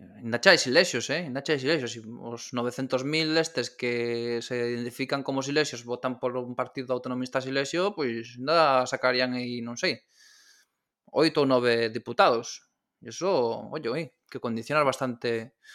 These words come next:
o goberno. A legislación polaca sobre minorías define a, as minorías étnicas como un grupo menos numeroso que o resto de habitantes, coa súa lingua, cultura e tradición propias,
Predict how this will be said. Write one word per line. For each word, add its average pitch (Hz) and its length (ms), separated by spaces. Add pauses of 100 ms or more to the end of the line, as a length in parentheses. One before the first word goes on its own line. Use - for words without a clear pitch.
(200)
o 123 80
goberno. 117 560 (720)
A 135 160
legislación 156 560
polaca 208 400
sobre 170 240
minorías 175 400
define 170 560 (320)
a, - 560
as - 80
minorías 131 400
étnicas 180 400
como 113 240
un 117 80
grupo 143 320
menos 127 240
numeroso 208 640
que 139 80
o 127 80
resto 170 400
de 147 80
habitantes, 175 800
coa 120 160
súa 143 160
lingua, 180 560
cultura 131 320
e 147 80
tradición 151 480
propias, 196 640